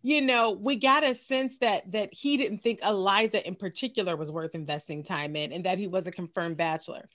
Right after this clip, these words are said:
But what we got in My Fair Lady was that he has not found value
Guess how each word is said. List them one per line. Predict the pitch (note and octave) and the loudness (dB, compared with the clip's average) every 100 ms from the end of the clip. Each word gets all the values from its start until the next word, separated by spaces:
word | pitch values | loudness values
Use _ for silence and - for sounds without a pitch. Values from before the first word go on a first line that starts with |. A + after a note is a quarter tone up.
| - - - | -20 -20 -2
But | - C#4 | 4 6
what | C4 | 6
we | C4 | 2
got | B3+ C4+ B3 | 6 6 4
in | A3+ | 4
My | G#3+ A3 | 4 2
Fair | A3 G3+ | 2 -2
Lady | F#3+ B3 D#4 A#3+ F#3 - _ | -2 -4 -4 -4 -6 -10 _
was | B3 | 0
that | B3+ A3+ - | 4 2 0
he | - G#4 G4 | 4 6 6
has | D#4+ | 4
not | C#4 D#4 D#4 - | 2 2 2 0
found | D#4+ D4+ C#4+ G#3 | 2 2 2 0
value | A3+ A3+ G4 E4 F#3+ G3+ | 4 6 6 2 -2 -4